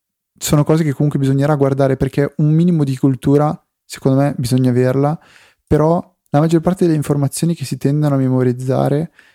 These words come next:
sono tutte cose che, come dice giustamente Francesco, sono accessibili in un paio di secondi tramite un telefono o un computer. La cosa difficile in certi casi è andare a recuperare le informazioni,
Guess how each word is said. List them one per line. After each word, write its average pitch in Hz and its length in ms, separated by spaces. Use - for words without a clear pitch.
sono 160 240
tutte - 220
cose 147 280
che, 131 180
come 139 200
dice 139 260
giustamente 147 320
Francesco, 139 420
sono 127 300
accessibili 180 720
in 165 160
un 170 580
paio 175 220
di 165 80
secondi 139 540
tramite 135 480
un 131 480
telefono 135 680
o 110 140
un 113 120
computer. 127 600
La 139 140
cosa 185 200
difficile 180 680
in 135 80
certi 143 240
casi 143 240
è 151 40
andare 135 260
a - 20
recuperare 131 480
le 139 60
informazioni, 131 840